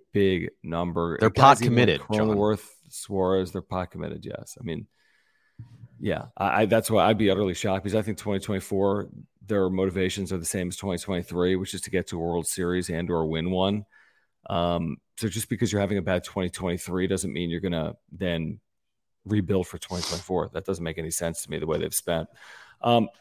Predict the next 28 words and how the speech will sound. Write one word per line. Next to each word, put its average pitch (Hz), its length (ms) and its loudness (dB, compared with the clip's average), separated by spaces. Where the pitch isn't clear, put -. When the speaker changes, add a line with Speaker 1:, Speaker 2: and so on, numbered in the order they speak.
Speaker 1:
guys, 113 400 6
we 117 80 2
wanna 113 200 4
tell 123 200 0
you 113 80 4
about 104 160 2
our 101 40 2
partners 101 360 -4
here 110 80 -4
in 101 60 -4
the 95 40 -4
wrap-up 98 300 0
show, 104 200 0
including 104 300 0
our 98 80 2
friends 98 380 -2
over 98 280 2
at 85 160 0
Aura. 110 380 8
Their 92 100 0
co-founder, 95 480 0
Will, 101 360 6
is 90 100 0
a 92 80 0
huge 113 600 0
Padres 95 440 0
fan, 98 440 0
a 82 300 -2